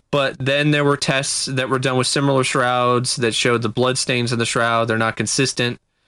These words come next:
with the one that, uh, you would expect from a crucifixion. So it's just, it really, at the end of the day, it does come down to this whole, you believe what you want to believe.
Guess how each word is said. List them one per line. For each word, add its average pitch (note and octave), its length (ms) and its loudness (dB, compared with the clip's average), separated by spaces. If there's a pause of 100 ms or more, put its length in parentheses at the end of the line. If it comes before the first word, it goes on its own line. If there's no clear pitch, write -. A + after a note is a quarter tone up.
(460)
with B2 140 -2
the C3 60 -2
one B2 320 0
that, A2+ 280 0
uh, A2 320 0
you A2+ 120 0
would A2 100 2
expect A2 340 -4
from A2 100 0
a G#2+ 60 -2
crucifixion. A#2+ 920 0 (300)
So G3 400 2
it's F#3 140 0
just, G#3 180 0
it E3+ 140 0
really, A#3+ 320 2
at F#3+ 100 -2
the E3+ 140 2
end E3 80 0
of D#3+ 80 0
the D3 60 0
day, A2 400 2
it A2+ 120 0
does D3 260 -2
come C3+ 240 0
down A#2 280 0
to A#2+ 100 -4
this A2+ 240 -2
whole, G#2+ 500 0
you A2 140 -4
believe A#2+ 540 0
what G#2+ 140 -2
you A2+ 40 0
want G#2 200 0
to G2 40 -6
believe. - 420 -6